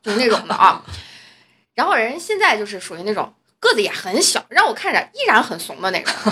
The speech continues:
Speaker 1: <laughs> 那我就不知道为什么能找到林志玲了，我就觉得特别纳，
Speaker 2: 个子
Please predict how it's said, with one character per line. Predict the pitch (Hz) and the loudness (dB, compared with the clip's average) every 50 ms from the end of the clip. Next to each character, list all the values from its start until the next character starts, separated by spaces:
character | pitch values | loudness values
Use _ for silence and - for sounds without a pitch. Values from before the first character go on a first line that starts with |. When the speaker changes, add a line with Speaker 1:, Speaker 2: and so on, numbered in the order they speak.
| - - 214 - | -2 -4 -8 -10
Speaker 1:
<laughs> | - - - - - - _ _ - | -10 -14 -18 -20 -20 -20 _ _ -4
那 | 415 466 453 427 | -2 0 4 4
我 | 320 | 4
就 | 262 359 466 | 4 2 0
不 | - 392 | -2 0
知 | 508 | 0
道 | 339 285 | 2 2
为 | 403 494 427 | 2 0 -2
什 | 330 269 | -2 -2
么 | 233 247 | -2 -2
能 | 285 403 466 | -2 -2 0
找 | - 240 | 0 0
到 | 160 180 214 | 2 2 2
林 | 220 196 185 202 254 | 0 0 -2 -2 -2
志 | 285 262 | -2 -2
玲 | 190 165 - 165 | -4 -4 0 2
了， | 196 214 131 113 - - _ _ _ _ | 4 4 4 4 0 -6 _ _ _ _
我 | 202 233 | -2 2
就 | 302 427 - | 2 2 2
觉 | - 277 269 | 4 2 0
得 | |
特 | - 247 - - | 2 0 -2 0
别 | 247 240 | 0 0
纳， | 269 311 262 233 | 2 4 4 2
Speaker 2:
个 | 233 | 2
子 | 233 | 0